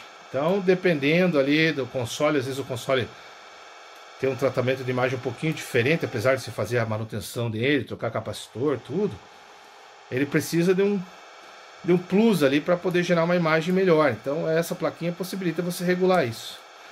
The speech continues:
No Atari também, tá? No Atari, tanto nos clones como no original, também dá pra pôr a plaquinha nesses, nesses moldes. Se bem que o circuito do Atari original, tanto os Polivox como os, os importados,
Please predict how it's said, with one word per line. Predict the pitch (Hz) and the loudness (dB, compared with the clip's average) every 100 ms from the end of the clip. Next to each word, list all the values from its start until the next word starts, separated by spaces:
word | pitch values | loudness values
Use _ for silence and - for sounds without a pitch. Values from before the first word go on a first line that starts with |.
| - | -4
No | 156 | 0
Atari | 156 180 180 208 | 2 4 4 4
também, | 226 214 180 180 - | 0 2 2 0 -2
tá? | 139 160 - | -4 -4 -6
No | 123 | -10
Atari, | 117 127 135 120 87 - - - - - - - - - | -4 2 2 2 -4 -16 -20 -20 -20 -20 -20 -20 -20 -2
tanto | 156 160 156 | 2 2 2
nos | 123 | -4
clones | - 139 147 123 | 0 0 0 -2
como | 139 139 | -6 -4
no | 135 | -4
original, | 127 123 135 | -4 -2 -2
também | 151 190 156 | 0 0 0
dá | 165 | -2
pra | 170 175 | 0 0
pôr | 147 151 | 0 0
a | 147 | 0
plaquinha | 147 - 143 147 | -2 -4 -4 -4
nesses, | 139 139 - 143 | -2 -2 -4 -10
nesses | 147 139 175 | -4 -4 -4
moldes. | 156 131 127 117 | 2 4 2 -2
Se | - | -6
bem | 143 180 | -2 -2
que | 180 | 2
o | 180 170 | 0 0
circuito | 175 170 175 | -4 -4 -4
do | 170 | 0
Atari | 147 165 160 165 | 0 2 0 2
original, | 190 214 170 147 139 170 160 - - - - - - | 2 2 0 -4 -2 0 -2 -4 -20 -20 -20 -16 0
tanto | 180 180 | 0 0
os | 165 | -4
Polivox | 156 139 120 135 135 - | 0 0 2 0 0 -6
como | 139 131 | -6 -4
os, | 107 - - - - | -6 -8 -16 -16 -10
os | 110 98 | -10 -10
importados, | 120 110 113 - 143 175 - | -10 -4 -4 0 2 2 0